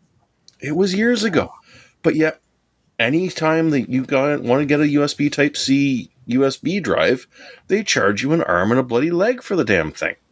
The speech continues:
So, hey, this is brilliant to see that, you know, they're actually starting to release them at a decent rate. Uh, I mean, it's not three point two Gen point, Gen two, but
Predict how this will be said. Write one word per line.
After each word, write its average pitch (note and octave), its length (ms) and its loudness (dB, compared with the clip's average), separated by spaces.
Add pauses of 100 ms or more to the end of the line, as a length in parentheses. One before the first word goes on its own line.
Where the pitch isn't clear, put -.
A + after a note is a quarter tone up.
(540)
So, - 180 0
hey, B2 300 -2 (880)
this C3+ 220 0
is C#3+ 120 2
brilliant G#2+ 460 0
to - 60 -6
see G#2 320 2
that, F#2+ 300 -2
you G#2 100 -2
know, D#2+ 200 -4
they're F2 260 -2
actually F#2 360 0
starting - 240 -2
to A2+ 80 -4
release G2+ 320 0
them A2 220 0
at F2 140 0
a D#2 80 0
decent - 420 -2
rate. A2+ 280 0 (540)
Uh, F2+ 420 2
I G2 80 0
mean, F#2 500 2
it's - 220 -2
not G2+ 180 0
three A#2+ 140 -2
point - 240 -2
two D3 160 -2
Gen A#2 340 -2
point, - 440 -4 (100)
Gen G#2 300 0
two, G2+ 240 0
but F#2+ 280 -2